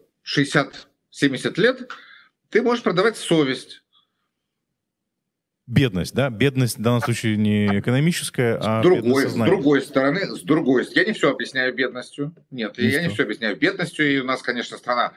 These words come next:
Speaker 1: мягко говоря, не богатая, но это тоже распространенный миф,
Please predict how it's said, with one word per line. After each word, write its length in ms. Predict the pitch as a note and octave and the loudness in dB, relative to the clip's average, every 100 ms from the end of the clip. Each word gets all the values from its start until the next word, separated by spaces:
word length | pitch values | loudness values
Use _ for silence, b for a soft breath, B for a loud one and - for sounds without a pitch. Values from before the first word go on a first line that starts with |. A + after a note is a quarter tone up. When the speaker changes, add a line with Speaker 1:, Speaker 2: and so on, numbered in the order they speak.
| b b | b b
Speaker 1:
мягко 260 | B2+ B2 G#2+ | -4 -4 -2
говоря, 260 | G2 A#2 G2+ | 0 2 0
не 80 | |
богатая, 560 | A2 A2 F3 G#3+ D#3+ C3+ B B B | 0 0 0 2 0 -2 B B B
но 420 | A#2+ C3+ B2+ B2 | -4 -2 0 0
это 180 | A#2+ B2+ | -2 -2
тоже 220 | B2+ C#3 | -2 -2
распространенный 600 | B2+ A#2+ - C3+ C3+ A#2 | -2 -6 -6 -2 -2 -4
миф, 320 | A#2 E3 - | -4 -4 -4